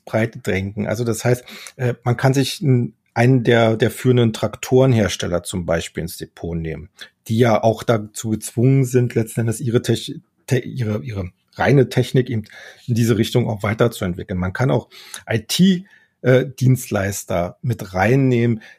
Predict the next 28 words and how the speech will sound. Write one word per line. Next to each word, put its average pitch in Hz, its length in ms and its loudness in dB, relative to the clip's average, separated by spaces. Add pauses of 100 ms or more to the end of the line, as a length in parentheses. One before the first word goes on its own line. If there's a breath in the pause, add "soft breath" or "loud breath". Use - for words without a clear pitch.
(120 loud breath)
die 120 300 2
zum 127 160 0
Beispiel 113 440 0
diese 104 280 -6
ganzen 117 460 0
Kommunikationssysteme 120 1900 0 (400)
anbieten. 104 800 0 (380 loud breath)
Ähm, 104 560 -2
also 107 320 0
da 98 100 -2
haben 95 100 2
wir 101 100 2
zum 98 180 -4
Beispiel, 101 460 -4
äh, 98 200 -2
eine, 101 300 -4
eine 98 220 -8
Topcon, 127 680 0
die, 110 460 0
die 110 120 -4
gehört 110 280 0
zu - 140 -10
den 104 180 -2
größten 117 760 0
Anbietern 110 760 0 (340 loud breath)
von 113 300 0
geodätischen, 117 1000 2
äh, 107 480 -2